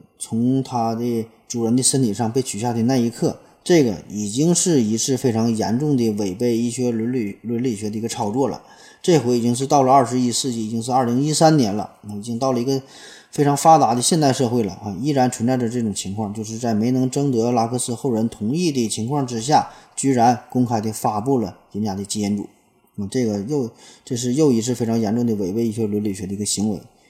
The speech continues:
因为咱们之前，呃，有一期节目讲这个人类，人类基因组测序这个事儿就已经提到了，对吧？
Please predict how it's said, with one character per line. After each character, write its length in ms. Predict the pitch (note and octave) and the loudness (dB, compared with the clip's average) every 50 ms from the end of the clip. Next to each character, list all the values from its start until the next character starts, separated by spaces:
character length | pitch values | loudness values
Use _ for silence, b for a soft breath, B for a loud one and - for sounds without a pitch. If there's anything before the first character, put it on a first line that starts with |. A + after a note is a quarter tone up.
| b b b | b b b
因 100 | - A#2+ | -6 -4
为 40 | A#2+ | -4
咱 160 | A2 A2+ A2 | -2 0 0
们 80 | B2 B2 | 0 0
之 140 | B2+ C#3 C3 | 0 -2 0
前， 320 | B2 A#2 A#2 A#2+ B2 B2+ B B B B B B B B B B - | 2 2 4 4 2 0 B B B B B B B B B B -10
呃， 160 | - A#2 A2+ | -6 -4 -2
有 160 | A#2 A2 A2 | 0 0 0
一 20 | A#2+ | 0
期 140 | - C3 | -2 -2
节 120 | A#2 - A2 | -2 0 0
目 160 | A2 A#2 A#2 | 0 0 0
讲 160 | A2 A2+ E2 | -2 -2 -2
这 80 | A2 A#2 | 0 0
个 100 | A2+ A2 | 0 0
人 140 | G#2+ G#2+ A2 | 0 0 2
类， 220 | B2 C3 B2+ B2+ - - - | 2 2 2 2 0 -2 -10
人 240 | D2 G2+ A2 G#2+ A#2 | -10 -6 -4 -2 0
类 100 | C3 C3 | 0 0
基 160 | A#2+ - C3 | 0 0 0
因 80 | B2+ | 0
组 80 | A#2 F#2 | 0 0
测 180 | - - C3 A#2+ | -2 -2 -2 0
序 120 | B2+ C3+ | 0 0
这 100 | B2+ B2 | 0 0
个 80 | A2+ G2+ | 0 -2
事 100 | G#2+ A#2+ | -4 -4
儿 80 | G#2+ | -4
就 80 | A2 A2+ | -4 -4
已 60 | G#2 | -2
经 140 | G#2 A2+ A2+ | 0 -2 -2
提 260 | - - - G2+ G2+ | -2 -6 -6 -4 0
到 200 | A#2+ C#3+ D3 A2 | 2 2 2 2
了， 200 | E2+ C2+ - - _ - | -2 -6 -14 -20 _ -18
对 100 | G2+ F#2+ | -16 -16
吧？ 80 | F2 | -14